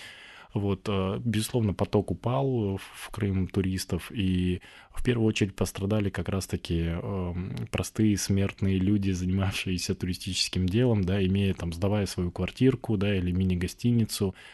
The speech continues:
потому что, насколько нам известно, там Российская Федерация хотя бы путёвками, госзакупками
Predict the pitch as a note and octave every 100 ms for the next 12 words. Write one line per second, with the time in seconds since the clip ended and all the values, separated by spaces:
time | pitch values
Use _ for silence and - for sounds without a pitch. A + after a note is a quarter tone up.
0 | - - F#2+ G2 F#2+ - F#2 F2 F2 F2+
1 | - F2+ F2+ F#2+ A#2 A2 G2+ G2+ - F#2
2 | F2 E2+ F2 G2+ - F#2 F#2 G2 A2 -
3 | G2 F#2 F#2 F2 - F2 A#2 A2 G#2 F#2+
4 | F2+ G2+ F#2 F2 F2+ A#2 - G#2 G2 F#2+